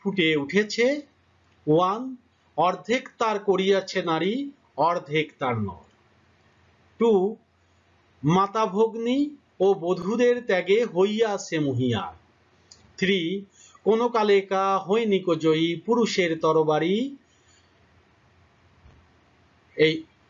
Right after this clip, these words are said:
উদ্দীপকের আলোকে উত্তর চারটি হচ্ছে ক, ওয়ান ও টু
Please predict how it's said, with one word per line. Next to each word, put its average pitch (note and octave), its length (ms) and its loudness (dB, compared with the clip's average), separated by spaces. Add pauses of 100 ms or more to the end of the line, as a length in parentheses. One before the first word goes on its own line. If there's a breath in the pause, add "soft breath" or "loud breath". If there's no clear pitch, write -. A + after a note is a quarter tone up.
(140)
উদ্দীপকের A3 840 4 (440)
আলোকে F3 580 0 (1400)
উত্তর G3 460 2
চারটি A3 500 -4
হচ্ছে G3+ 500 0 (3000)
ক, - 60 0 (800)
ওয়ান G3+ 440 2 (260)
ও D#3+ 500 4
টু G#2+ 160 -6